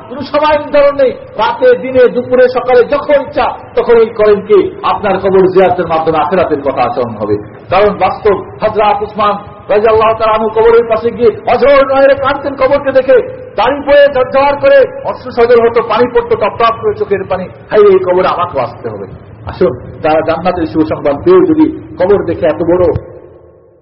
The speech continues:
যারা দুনিয়ার মোহজালে আপনাকে ডুবিয়ে রাখতে চায়,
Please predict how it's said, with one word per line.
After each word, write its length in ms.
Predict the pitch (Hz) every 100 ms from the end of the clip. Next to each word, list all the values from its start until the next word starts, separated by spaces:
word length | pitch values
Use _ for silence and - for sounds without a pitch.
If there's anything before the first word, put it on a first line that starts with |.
| _ _ _ _ _ 120
যারা 340 | 139 190 180 -
দুনিয়ার 320 | 302 311 294
মোহজালে 580 | 269 254 247 247 247 233
আপনাকে 320 | 220 233 208
ডুবিয়ে 260 | 202 208 214
রাখতে 240 | 190 202
চায়, 260 | 202 180